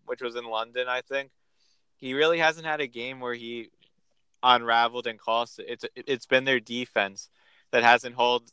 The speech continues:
held the teams below. Like, the offense for the Bucs has put up points. They always do. It's their defense that's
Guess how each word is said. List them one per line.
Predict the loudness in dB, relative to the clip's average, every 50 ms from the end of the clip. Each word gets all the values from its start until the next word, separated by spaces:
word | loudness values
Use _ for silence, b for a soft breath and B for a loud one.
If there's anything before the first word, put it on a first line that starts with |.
| _ _ _
held | -12 -4 -2 0 0 0 -2 -6 _ -20 -20 _ _ _ _ _ _ _
the | -12 -12
teams | -10 -8 -8 -8 -8 -10 -2
below. | 0 2 6 6 6 6 4 2 _ _ _ _ _ _ _ _ _ _ _ _ _ _ _ _ _
Like, | 0 0 0
the | 2 2 0 0 4
offense | 4 4 4 4 2 -4 -8 -8
for | -10 -6 -6
the | -4 0
Bucs | 0 0 0 0 -4
has | -12 -20
put | -8 -4 -2 0
up | 0 -2 -2 _
points. | -8 -8 -8 -8 -10 -14 -18 -20 -8 -2
They | 2 4 6
always | 6 8 8 6 6 4 0
do. | 0 2 2 2 2 0 -4 -10
It's | -12 -2 4
their | 4 4 4
defense | 4 -2 -6 -8 -4 -2 -2 -4 -2 -6
that's | -10 -14